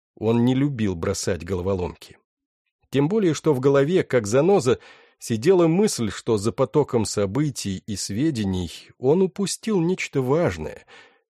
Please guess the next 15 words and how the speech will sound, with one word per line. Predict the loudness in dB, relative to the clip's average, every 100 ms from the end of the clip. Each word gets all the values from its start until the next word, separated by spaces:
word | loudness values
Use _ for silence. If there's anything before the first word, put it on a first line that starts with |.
| _ -14
какую-то | -6 -2 -2 -2
деталь, | -4 -4 -2 0 2 2 -2
способную | -6 -4 -2 0 -2 2 2 2
дать | 2 0 0
ключ | -6 -2 -2 -4
к | -6
разгадке. | -4 -4 -8 -10 -14 -20 -20 _ _ _ _ _ _ _ _ -8
Однако | -2 2 0 0 -2
ему | 0 0 0
еще | -2 -4 -4 -4
предстояло | -4 -8 -2 0 4 2 2
завершить | -2 -2 -4 -4 -6
дело | 0 2 2
с | -2
винтовками. | -4 -2 -2 -6 -10 -14